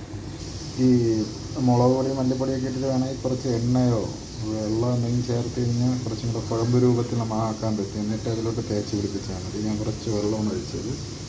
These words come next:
ഉപ്പ് കണക്കിന് ഇട്ടാൽ മതി കേട്ടോ, അല്ലെങ്കിൽ കൂടിപ്പോകും. ഇനി ഒന്ന് തേച്ച് പിടിച്ചിട്ട് നമുക്ക് കുറച്ച് നേരം വച്ചിട്ട് ഫ്രൈ,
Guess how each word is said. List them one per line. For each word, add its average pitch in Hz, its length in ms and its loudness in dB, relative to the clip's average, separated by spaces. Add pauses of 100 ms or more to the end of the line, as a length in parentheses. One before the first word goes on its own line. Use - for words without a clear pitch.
(560)
ഉപ്പ് 131 240 -2
കണക്കിന് 117 440 -2 (180)
ഇട്ടാൽ 107 280 -2
മതി 92 160 -4
കേട്ടോ, 98 200 -4
അല്ലെങ്കിൽ 104 300 -2
കൂടിപ്പോകും. 98 480 -2
ഇനി 104 180 -4
ഒന്ന് 107 220 -2
തേച്ച് 104 300 0
പിടിച്ചിട്ട് 104 420 -4 (600)
നമുക്ക് 107 400 -4 (280)
കുറച്ച് 113 260 0
നേരം 117 260 2
വച്ചിട്ട് 123 420 -2 (680)
ഫ്രൈ, 107 200 2